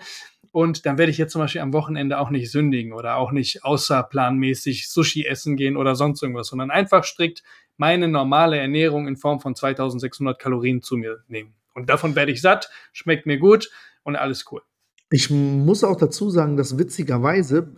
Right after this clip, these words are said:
Speaker 2: du hast es ja, also die Leute können es ja glauben oder nicht, dass wir uns, da,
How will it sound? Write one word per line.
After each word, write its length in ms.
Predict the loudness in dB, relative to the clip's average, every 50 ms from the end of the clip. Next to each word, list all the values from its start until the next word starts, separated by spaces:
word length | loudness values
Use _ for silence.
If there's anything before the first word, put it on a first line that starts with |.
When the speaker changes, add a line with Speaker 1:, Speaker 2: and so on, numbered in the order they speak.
| _ -2
Speaker 2:
du 160 | 4 6 6
hast 140 | 6 4 0
es 120 | 0 2
ja, 200 | 4 4 4 2
also 300 | -2 -2 2 4 4 4
die 260 | 4 0 -10 -6 0 6
Leute 240 | 6 6 6 6 2
können 200 | -2 -2 -2 0
es 80 | 0
ja 80 | -2 -2
glauben 400 | 0 2 4 4 4 4 2 0
oder 180 | -4 -2 -2 0
nicht, 320 | 2 2 0 0 2 2
dass 160 | 2 2 4
wir 100 | 2 2
uns, 280 | 2 2 -4 -8 -12 _
da, 160 | -8 -8